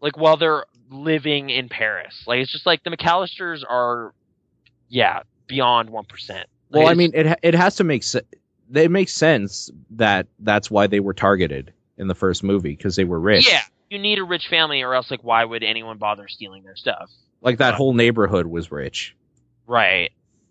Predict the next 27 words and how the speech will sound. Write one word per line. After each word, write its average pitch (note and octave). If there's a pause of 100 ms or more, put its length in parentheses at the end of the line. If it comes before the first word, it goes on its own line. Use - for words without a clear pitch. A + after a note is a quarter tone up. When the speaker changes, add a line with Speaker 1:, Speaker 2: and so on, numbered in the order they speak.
(120)
Speaker 2:
In A2
Chicago. F#2+ (640)
Speaker 1:
In A2+
Chicago. G2+ (120)
Speaker 2:
Like, G2
Speaker 1:
Yeah. A#2+
Speaker 2:
you G#2+
should, G#2 (260)
I G#2
mean, G2
you G2+
should G2
get G2+
a F#2+
better G2
alarm F2+
system. D#2+
You're F#2
living G#2
in G#2
Chicago F#2
and F#2+
you F#2
have, F2+ (200)
like, F#2
multi-millions F#2+
probably. D#2+